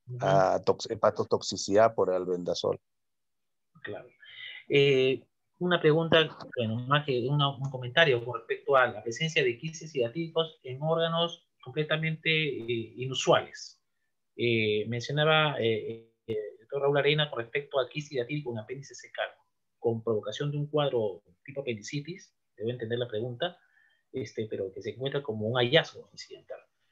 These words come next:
Speaker 1: Eh, estos casos, por ejemplo, son, no son frecuentes, obviamente son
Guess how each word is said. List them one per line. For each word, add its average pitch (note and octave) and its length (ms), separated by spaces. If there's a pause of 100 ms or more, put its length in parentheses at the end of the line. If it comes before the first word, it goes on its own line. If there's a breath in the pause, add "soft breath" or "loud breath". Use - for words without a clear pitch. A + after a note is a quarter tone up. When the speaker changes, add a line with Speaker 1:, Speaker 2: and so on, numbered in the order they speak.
(1080)
Speaker 1:
Eh, B2 240
estos F#3+ 240
casos, F#3 300
por - 120
ejemplo, E3 280
son, D#3+ 360
no F3 140
son D#3 240
frecuentes, D3 560
obviamente A#2+ 280
son - 180